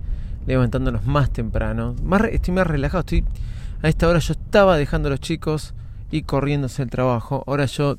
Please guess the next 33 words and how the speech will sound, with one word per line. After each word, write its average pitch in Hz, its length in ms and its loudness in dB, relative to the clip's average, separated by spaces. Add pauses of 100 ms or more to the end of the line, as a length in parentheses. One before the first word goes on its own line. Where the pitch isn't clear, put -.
estuve 151 360 0
hablando 151 240 2
con 131 80 0
los 135 100 0
padres, 151 640 4
estuve 143 320 0
mirando 139 260 2
cosas, 147 460 0
Nina 151 180 0
ya 139 100 -4
había 143 100 2
entrado 131 220 2
al 131 100 2
aula. 131 340 0 (640)
La 117 100 0
verdad, 127 480 0
este, 101 680 -6
está 139 180 -2
bueno 139 220 0
empezar 113 420 -4
más 113 140 -2
temprano. 120 420 -4
Qué 208 120 0
bueno 247 260 2
que 127 80 -2
está 147 300 -4 (560)
empezar 127 340 -2
temprano. 104 460 0
Cuanto 117 280 -2
uno 170 180 0
empieza 147 340 -2
más 151 120 0
temprano, 135 560 -4